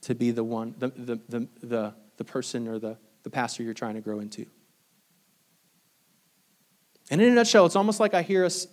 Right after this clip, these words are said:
saying from all the way from Ephesians one into Ephesians five. Ephesians five is saying, like, you're, you're, you're called to imitate, not Michael Jordan or Michael Jackson. You're called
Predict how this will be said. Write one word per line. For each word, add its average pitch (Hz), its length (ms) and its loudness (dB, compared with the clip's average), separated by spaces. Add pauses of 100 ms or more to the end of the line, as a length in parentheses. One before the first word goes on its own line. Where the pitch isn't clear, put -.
saying 180 400 -2
from 131 160 -4
all 147 140 2
the 190 80 4
way 185 100 8
from 170 160 -2
Ephesians 160 460 -2
one 156 220 2
into 147 260 -2
Ephesians 143 400 -4
five. 127 400 2 (440)
Ephesians 175 340 -4
five 160 280 4
is 147 80 -2
saying, 143 300 -2
like, 120 220 -4 (960)
you're, 147 240 2
you're, 143 180 -2
you're 135 300 0
called 160 760 4
to 131 220 -2
imitate, 165 540 -2
not 151 180 -2
Michael 143 220 -4
Jordan 135 260 -2
or 123 40 -2
Michael 123 220 -2
Jackson. 123 320 -6
You're 117 100 -10
called 143 640 0